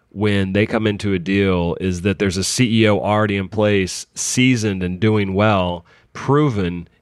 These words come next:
and they're buying this company with that person behind the helm. And I think that in and of itself is very strong. So if you've got over two million of ebitda, there's no reason why you can't consider hiring someone like that.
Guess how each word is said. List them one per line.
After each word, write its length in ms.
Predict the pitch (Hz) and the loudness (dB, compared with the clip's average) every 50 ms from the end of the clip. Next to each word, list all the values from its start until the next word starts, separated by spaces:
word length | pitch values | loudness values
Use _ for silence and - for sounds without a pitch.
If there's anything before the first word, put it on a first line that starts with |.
| _ - | _ -8
and 560 | 95 104 104 101 101 98 98 98 95 95 87 | -4 -2 -2 0 0 0 -2 -2 -4 -4 -2
they're 160 | 101 113 120 | 0 0 0
buying 600 | 110 90 110 107 107 110 107 107 104 101 101 95 | 2 0 0 0 0 0 0 -2 -2 -4 -6 -8
this 180 | 92 104 98 - | -8 -8 -8 -8
company 400 | - - 107 95 - 101 95 92 | -6 -8 -8 -6 -6 -6 -6 -6
with 140 | 90 87 - | -6 -8 -6
that 220 | 98 92 78 - | -6 -6 -6 -6
person 420 | - 104 92 87 - 90 90 87 82 | -6 -8 -8 -8 -8 -10 -10 -10 -8
behind 340 | 80 87 85 87 87 85 | -8 -6 -6 -6 -6 -8
the 60 | 82 82 | -8 -10
helm. 360 | 85 73 64 64 69 78 _ _ _ _ _ - | -10 -10 -12 -14 -16 -20 _ _ _ _ _ -10
And 160 | - 101 101 98 | -8 -4 -4 -4
I 80 | 101 | -4
think 300 | 101 - 127 113 92 82 | -2 -2 -4 -4 -2 -2
that 440 | 101 113 117 123 131 131 - _ - - - - _ _ - | 0 2 2 4 2 0 -2 _ -14 -20 -20 -20 _ _ -2
in 140 | - 123 | 0 2
and 100 | 127 120 | 2 2
of 100 | 113 104 | 2 0
itself 340 | 104 98 - - 110 104 95 | -2 -4 -2 -2 -2 -2 -2
is 80 | 95 82 | -4 -4
very 260 | 82 98 92 90 85 | -2 -2 0 0 -2
strong. 480 | - - - 95 90 85 78 73 73 - | -4 -4 -4 -4 -4 -4 -4 -8 -10 -10
So 100 | - 98 | -10 -8
if 120 | - - | -4 -2
you've 120 | 156 196 - | -2 0 2
got 200 | 196 151 120 - | 2 0 0 0
over 340 | - 120 123 120 110 117 107 | 0 2 2 2 2 -2 -4
two 240 | - - - 127 120 | -4 -4 -4 -2 0
million 280 | 113 107 104 98 95 | 0 0 0 0 -2
of 80 | 92 85 | -2 0
ebitda, 500 | 95 101 98 90 87 80 80 78 78 76 _ - - - - - | 0 0 0 0 -2 -4 -4 -6 -6 -10 _ -20 -20 -20 -12 -2
there's 220 | - 113 123 113 | 0 0 2 2
no 160 | 117 120 120 127 | 0 0 0 0
reason 400 | 123 117 123 127 120 110 113 104 | 2 2 2 0 0 0 -2 -2
why 140 | 101 95 | -2 -2
you 160 | 95 101 104 104 | 0 -2 -2 -4
can't 240 | - 113 104 92 | -4 -6 -6 -4
consider 380 | - 95 87 - 101 95 90 87 | -6 -8 -8 -4 -4 -2 -2 -2
hiring 340 | 82 87 90 90 87 87 82 | -2 -2 -4 -4 -4 -6 -8
someone 300 | - 87 78 78 80 78 | -10 -12 -10 -10 -8 -8
like 200 | 73 73 71 - | -8 -10 -8 -6
that. 260 | 73 65 62 - _ | -6 -6 -6 -6 _